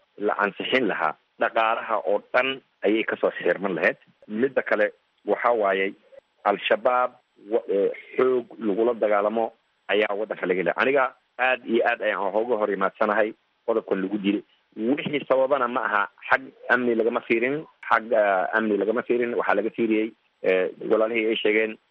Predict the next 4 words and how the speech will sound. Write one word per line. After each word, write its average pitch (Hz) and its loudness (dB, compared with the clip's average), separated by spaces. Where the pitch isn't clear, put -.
xagga 120 2
humanitarian. 90 -2
Eh, 104 2
hay'adaha 135 2